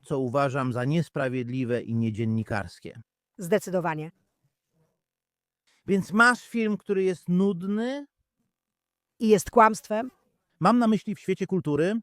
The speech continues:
Speaker 2: I cała ta sprawa jest kłamstwem.
Speaker 1: Sterta kłamstw, sterta kłamstw, nawet drobne rzeczy. To jak w filmie. Basil El Adra mówi, że nie jest żonaty, nawet nie wie, czy się ożeni. Zgadnij, kto otworzył drzwi, gdy wszedłeś do jego domu.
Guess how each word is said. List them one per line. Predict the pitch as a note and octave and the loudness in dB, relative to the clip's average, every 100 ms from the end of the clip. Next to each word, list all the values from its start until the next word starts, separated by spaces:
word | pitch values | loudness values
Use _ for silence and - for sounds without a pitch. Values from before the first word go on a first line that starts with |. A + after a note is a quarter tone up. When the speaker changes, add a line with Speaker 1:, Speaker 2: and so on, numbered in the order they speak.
| _ - | _ -10
Speaker 2:
I | B3 | 0
cała | C#4 C#4 | 2 2
ta | C4 | -2
sprawa | C#4 C4+ | -8 -8
jest | B3+ | -4
kłamstwem. | B3 F3+ G#3+ - _ | -4 -4 -16 -20 _
Speaker 1:
Sterta | - - F3+ E3 D#3+ C#3+ | -20 0 2 2 -2 -6
kłamstw, | D#3 C#3+ C#3+ C#3+ _ _ | -2 -4 -4 -10 _ _
sterta | - - C#3+ C#3 C3+ | -14 -6 -6 -6 -8
kłamstw, | D3 C3 - _ C3+ | -8 -8 -12 _ -6
nawet | C#3+ D#3+ D#3 C#3 | 0 2 0 -6
drobne | B2+ D#3 C#3 D3 | -6 -4 -4 -8
rzeczy. | C3+ C3 - G#2+ _ _ - | -8 -10 -10 -18 _ _ 0
To | F3 | 2
jak | F3 - | 2 -2
w | |
filmie. | - - F#3+ D3 G#2+ F2+ - | -18 -6 -4 -4 -6 -12 -6
Basil | A#2+ D#3 E3+ D3 | -4 -4 -4 -6
El | D3+ | -4
Adra | D3 D3 D3+ D3 C#3+ _ - | -6 -6 -8 -8 -12 _ -6
mówi, | D#3+ D#3 | -4 -4
że | C#3 D3 | -6 -6
nie | D#3+ | -4
jest | E3+ B2 | -4 -6
żonaty, | B2 D3 C#3+ C3+ D#3 | -6 -4 -4 -6 -8
nawet | D3+ C#3+ C#3+ | -8 -8 -6
nie | D#3 E3 | -4 -4
wie, | D3+ D3 | -6 -10
czy | D3+ | -12
się | D#3 | -10
ożeni. | A#2 A#2+ B2 G2+ G#2 C3+ _ _ _ _ _ _ _ _ | -10 -8 -8 -8 -10 -12 _ _ _ _ _ _ _ _
Zgadnij, | D3 D#3+ A#3+ A#3 A#3+ | -4 2 2 2 -2
kto | - - A3 A3 | -4 -2 0 0
otworzył | G3 - G3 F3+ F#3 | -4 -4 -4 -4 -6
drzwi, | C#3+ C#3 G3 F#3+ | -8 -10 -10 -8
gdy | E3+ D3 | -6 -8
wszedłeś | - D#3 D#3+ C#3 | -6 -8 -6 -6
do | D#3 | -6
jego | D3+ D#3 | -4 -4
domu. | D3 B2+ G#2+ A2+ | -2 -4 -6 -10